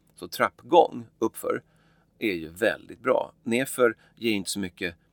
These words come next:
kondis eller så, va? Däremot är det ju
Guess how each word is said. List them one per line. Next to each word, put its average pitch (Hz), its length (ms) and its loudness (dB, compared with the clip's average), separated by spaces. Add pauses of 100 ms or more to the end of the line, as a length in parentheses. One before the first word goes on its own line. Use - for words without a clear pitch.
(880)
kondis - 640 -12
eller - 160 -14
så, - 200 -14
va? - 200 -10
Däremot 113 400 0
är - 60 -6
det 104 80 -8
ju - 200 -8